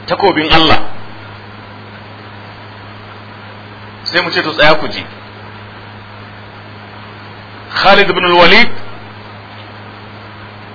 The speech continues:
sunan shi Saifullahi. Shi yasa ko mu a yau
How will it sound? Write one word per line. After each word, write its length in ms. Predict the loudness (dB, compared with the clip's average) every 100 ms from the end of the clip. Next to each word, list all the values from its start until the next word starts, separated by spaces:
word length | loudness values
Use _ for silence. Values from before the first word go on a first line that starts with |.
| -18 -14 -8
sunan 260 | -2 0 2
shi 300 | 2 0 -4 -4 -2 2
Saifullahi. 1000 | 2 2 0 -2 -2 4 6 8 6 0 -8 -16 -18 -18 -18 -18 -18 -16 -16 -18 -18 -18 -18 -18 -18 -18 -18 -18 -18 -18 -18 -18 -12
Shi 120 | -4
yasa 320 | 0 2 2 4
ko 220 | 6 6
mu 160 | 6 4
a 100 | 6 6
yau 240 | 4